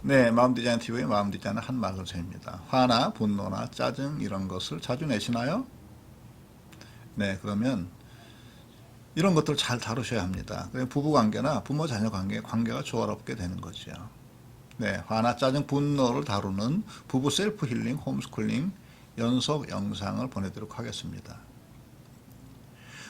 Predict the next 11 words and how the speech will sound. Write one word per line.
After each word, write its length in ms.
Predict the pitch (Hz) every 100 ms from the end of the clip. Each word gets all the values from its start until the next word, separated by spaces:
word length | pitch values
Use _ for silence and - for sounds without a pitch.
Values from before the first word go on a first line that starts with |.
| -
우리 220 | 147 190
안에는 280 | 226 190 254
고요한 360 | - 139 123 113
마음이 340 | 101 95 92
있습니다. 520 | 92 - - - - - - - - - - - - - - - - - -
이 20 | 180
고요한 420 | 151 165 170 160
마음은 320 | 127 120 139
사건, 720 | - 143 - - 135 104 92 - - - - - - - - - - - - - -
현상, 680 | - 135 139 123 98 90 92 - - - - - - - - -
환경, 680 | 135 139 139 123 98 92